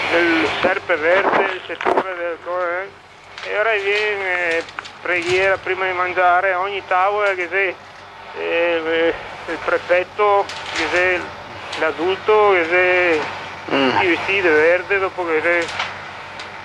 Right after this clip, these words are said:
Speaker 1: eh, e sta via settimane, insomma, mesi, e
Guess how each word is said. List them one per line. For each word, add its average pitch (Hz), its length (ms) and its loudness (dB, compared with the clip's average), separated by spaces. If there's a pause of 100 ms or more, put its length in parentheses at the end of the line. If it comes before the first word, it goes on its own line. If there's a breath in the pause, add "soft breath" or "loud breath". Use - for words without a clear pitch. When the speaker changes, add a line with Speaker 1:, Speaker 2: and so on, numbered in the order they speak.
(200)
Speaker 1:
eh, 131 800 -4
e 170 100 2
sta 202 460 4
via 196 380 0
settimane, 185 640 -2
insomma, 185 440 -2
mesi, 160 1000 -4
e 151 80 0